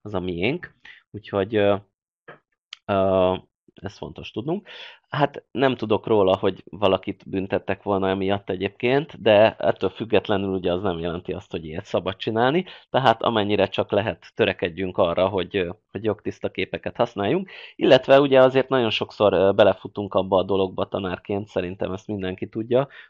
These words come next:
hogy, ö, hogy nem tudjuk másképp megoldani a dolgot, tehát hogyha mondjuk, ö, egy olyan, ö, képet akarok megmutatni a, a diákoknak, és felhasználni a tankockába, amit, ö,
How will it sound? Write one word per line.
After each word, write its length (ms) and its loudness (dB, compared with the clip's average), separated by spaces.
hogy, 240 -2
ö, 240 4
hogy 140 -2
nem 140 -2
tudjuk 260 -6
másképp 400 -2
megoldani 500 0
a 40 0
dolgot, 380 -2
tehát 240 -4
hogyha 220 -10
mondjuk, 360 -6
ö, 160 -2
egy 180 -2
olyan, 300 2
ö, 240 4
képet 320 6
akarok 280 0
megmutatni 640 0
a, 200 4
a 100 -2
diákoknak, 640 0
és 160 -4
felhasználni 600 0
a 60 -4
tankockába, 880 0
amit, 440 -4
ö, 240 4